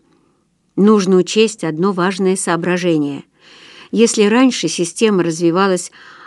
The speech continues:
адиабатически, медленно — в квазистатистическом режиме, то теперь при распространении ударной волны фазового перехода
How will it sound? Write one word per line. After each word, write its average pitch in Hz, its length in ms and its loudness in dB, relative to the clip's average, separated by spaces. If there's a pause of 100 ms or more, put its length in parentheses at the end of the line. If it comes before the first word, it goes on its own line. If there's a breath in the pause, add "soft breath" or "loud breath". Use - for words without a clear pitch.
(120 loud breath)
адиабатически, 185 1600 0 (220)
медленно — 160 760 4 (540 soft breath)
в - 120 -16
квазистатистическом 233 1800 0
режиме, 220 580 2 (600)
то 254 140 4
теперь 320 420 4
при 220 260 2
распространении 220 880 0
ударной 175 680 2
волны 190 480 2
фазового 170 640 -2
перехода 175 640 -2